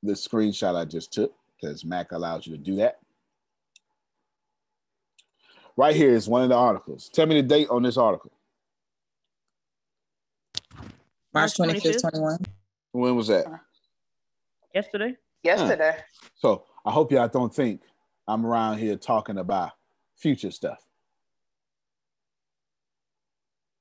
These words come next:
Speaker 1: Okay. I need you to know that Mexit News is already launched. I'm just, I have a way of keeping things secret and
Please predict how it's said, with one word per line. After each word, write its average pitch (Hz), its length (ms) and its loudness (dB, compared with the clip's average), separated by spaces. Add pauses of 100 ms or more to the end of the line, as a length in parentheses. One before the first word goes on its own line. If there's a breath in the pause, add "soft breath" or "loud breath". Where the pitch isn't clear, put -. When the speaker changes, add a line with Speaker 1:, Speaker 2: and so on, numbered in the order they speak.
(1080)
Speaker 1:
Okay. - 120 -20 (880 loud breath)
I 156 100 2
need 143 240 4
you 135 80 4
to 110 80 0
know 120 320 0 (840)
that 104 120 -4
Mexit 123 360 0
News 120 320 2
is 85 140 -14
already 117 680 2
launched. - 640 -8 (160)
I'm 196 160 -6
just, - 360 -8 (160)
I 82 60 -8
have 92 220 -8
a 92 80 -6
way 95 400 -4
of 85 160 -16
keeping 104 320 -6
things 87 380 -12
secret 113 460 -4 (800 soft breath)
and 80 920 -10